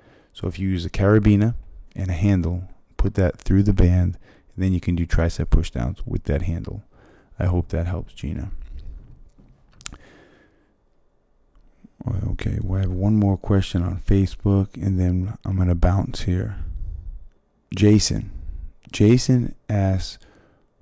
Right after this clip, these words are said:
"Mark, what would you say the greatest learning experience has been for you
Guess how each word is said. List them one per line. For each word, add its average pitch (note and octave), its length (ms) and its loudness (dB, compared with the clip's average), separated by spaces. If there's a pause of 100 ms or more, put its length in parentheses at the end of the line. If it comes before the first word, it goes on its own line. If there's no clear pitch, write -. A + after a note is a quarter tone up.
(120)
"Mark, G2 520 0 (1160)
what G2+ 200 2
would C3 180 4
you B2 100 2
say G#2 640 0 (400)
the F#2 80 -4
greatest G2 580 2
learning G2+ 440 6
experience E2+ 720 -2 (140)
has G2 360 0
been F#2 280 2
for - 180 -4
you E2+ 460 -2